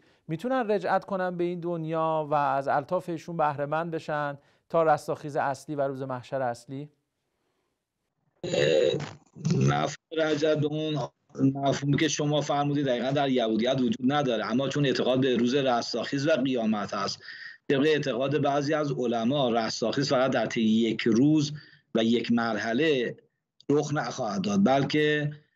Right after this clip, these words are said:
Speaker 2: اه، در چند مقطع و در، در واقع طی زمان است. افرادی که کاملاً صالح هستند و با پاکی رعایت کردن، در انتظار منجی بودن، در اون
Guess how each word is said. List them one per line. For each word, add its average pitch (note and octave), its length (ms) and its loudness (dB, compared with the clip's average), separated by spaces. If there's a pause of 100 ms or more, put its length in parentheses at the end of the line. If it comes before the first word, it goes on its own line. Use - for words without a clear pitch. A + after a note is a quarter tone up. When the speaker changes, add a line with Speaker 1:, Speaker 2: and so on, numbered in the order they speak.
(240)
Speaker 2:
اه، F#2+ 340 2
در A2+ 200 0
چند C#3+ 460 -2 (520)
مقطع A#2+ 420 0
و A#2+ 140 0
در، A2 200 -2 (220)
در A2+ 180 -2
واقع A2+ 200 2
طی C3+ 300 2
زمان A#2 420 2
است. F#2+ 240 -4
افرادی D3 400 -2
که E3 140 0
کاملاً C3 440 2
صالح C3+ 680 0
هستند B2 460 -6 (640)
و G#2 460 2 (340)
با F#3+ 260 6
پاکی A#2+ 520 0
رعایت C#3+ 500 2
کردن، B2 360 0
در A2 180 0
انتظار A#2+ 420 2
منجی D3+ 300 0
بودن، C#3+ 340 2
در B2 220 2
اون D3+ 160 -2